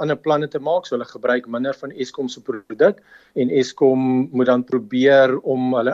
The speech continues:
inkomste meer te maak by die paar ouens wat nog steeds by hulle elektrisiteit koop en dis nie volhoubaar nie. So, ek dink dis, dis vir my onafwendbaar dat Eskom se skuld een of ander tyd maar op die regering se balansstaat opeindig en dat die plek ordentlik bestuur word.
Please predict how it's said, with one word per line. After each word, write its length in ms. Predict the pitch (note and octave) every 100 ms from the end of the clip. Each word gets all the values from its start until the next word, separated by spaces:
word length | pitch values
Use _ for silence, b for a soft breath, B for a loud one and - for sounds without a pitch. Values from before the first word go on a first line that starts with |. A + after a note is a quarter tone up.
| E3
inkomste 460 | E3 D#3+ C3+ C#3+
meer 320 | A#2 B2 C#3 C#3
te 140 | C3+
maak 220 | A#2+ A#2+
by 80 | A#2+
die 80 | A#2+
paar 240 | B2 C3 B2+
ouens 240 | B2+ A#2+ B2+
wat 80 | B2
nog 140 | A2+
steeds 240 | - B2+ -
by 140 | B2+ A#2
hulle 160 | A#2
elektrisiteit 640 | A#2 B2 A2+ B2+ - C3 B2+
koop 240 | C#3+ A#2+ - B B B
en 140 | D3 A#2+
dis 100 | C3
nie 140 | E3
volhoubaar 640 | - C3+ A#2 C3 A#2+ A#2+ A2+
nie. 140 | F3+ - b b b
So, 240 | - C3+ B2 B2 A#2+ B2 D#2+ C3+
ek 80 |
dink 240 | C3 C3+ B2
dis, 160 | C#3+ A#2 D3+ _ -
dis 140 | B2+ A#2+
vir 80 | B2
my 180 | A2+ C3 C3+ D3
onafwendbaar 960 | D3 C3 A2+ A#2+ C3+ B2+ C#3 B2 A#2+ A2
dat 160 | A2+ A#2
Eskom 380 | C#3+ B2+ C#3 B2
se 80 | B2+
skuld 260 | - C3 B2+
een 160 | C3+
of 80 | B2
ander 160 | A#2+ A#2+
tyd 240 | B2 A#2+
maar 140 | B2 A#2
op 80 |
die 80 | B2
regering 340 | A#2+ - A#2+ A#2
se 160 | A#2+
balansstaat 540 | A#2+ A2+ A2+ - A#2 -
opeindig 480 | B2+ - C#3 E3+ E3+ B B B -
en 140 | B2
dat 80 | A#2
die 100 | A#2+
plek 240 | B2 A2+
ordentlik 460 | B2 A2 A2+ A#2+ G#2
bestuur 320 | A2 - A#2
word. 320 | - - _